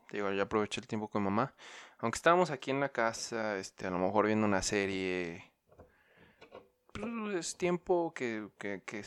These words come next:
que, que agrada a uno, que le agrada a uno.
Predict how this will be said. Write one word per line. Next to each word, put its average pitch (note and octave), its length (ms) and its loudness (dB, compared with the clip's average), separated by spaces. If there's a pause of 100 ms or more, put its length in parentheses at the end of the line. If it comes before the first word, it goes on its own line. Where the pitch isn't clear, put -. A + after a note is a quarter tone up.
(140)
que, G#2+ 220 -8
que A#2+ 120 -4
agrada B2+ 340 4
a - 40 4
uno, G#2 240 0 (800)
que A2 100 -4
le A2 80 4
agrada C3 260 6
a C3 40 0
uno. A#2+ 220 -4